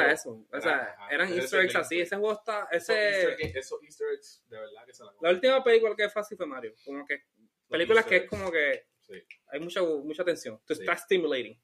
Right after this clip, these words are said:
Speaker 2: Agarra todo.
Speaker 1: Mira, y hablemos de los universos. Eh, que empezó, boom, universo de comic book, cuando Spot va, o sea, que va para diferentes universos.
Speaker 2: Oh, sí, sí,
Speaker 1: Primer,
Speaker 2: sí.
Speaker 1: el primer universo que va es un comic book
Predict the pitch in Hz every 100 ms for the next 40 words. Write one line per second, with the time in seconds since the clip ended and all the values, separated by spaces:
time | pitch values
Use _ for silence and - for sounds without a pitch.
0 | - 139 160 143 131 - 143 - _ _
1 | 107 107 110 107 107 - 104 101 107 117
2 | 120 123 113 98 92 95 92 _ _ _
3 | _ _ - 104 104 101 - 123 117 143
4 | 131 117 113 113 139 127 117 110 101 101
5 | 101 98 - 104 - 120 120 _ _ _
6 | - 113 101 101 104 113 120 117 120 117
7 | 123 123 120 135 151 139 131 123 120 113
8 | 131 131 123 127 117 113 110 127 123 120
9 | 131 156 156 165 156 170 - - 123 123
10 | 113 107 95 92 -